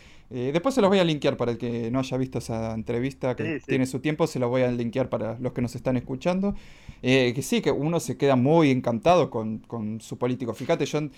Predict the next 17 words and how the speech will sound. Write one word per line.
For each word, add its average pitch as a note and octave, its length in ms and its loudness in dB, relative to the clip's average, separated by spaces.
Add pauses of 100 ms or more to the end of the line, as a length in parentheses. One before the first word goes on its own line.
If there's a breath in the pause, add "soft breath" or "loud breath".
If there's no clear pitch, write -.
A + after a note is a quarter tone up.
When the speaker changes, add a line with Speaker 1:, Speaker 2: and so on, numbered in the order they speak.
(300 loud breath)
Speaker 1:
que D#3+ 100 2
lo D3+ 60 6
intento A3+ 300 6
no G3 100 6
hacerlo G#3+ 340 2
porque D3 180 0
te D#3 100 0
juro F#3+ 280 4
que C#3 240 0 (260)
termino E3+ 320 0
muy D#3+ 180 2
gatillado. B2 640 -2 (320 soft breath)
Tipo, C3 480 0
entras C#3+ 380 2
en E3 100 2
Instagram D#3+ 680 2
al, B2 560 0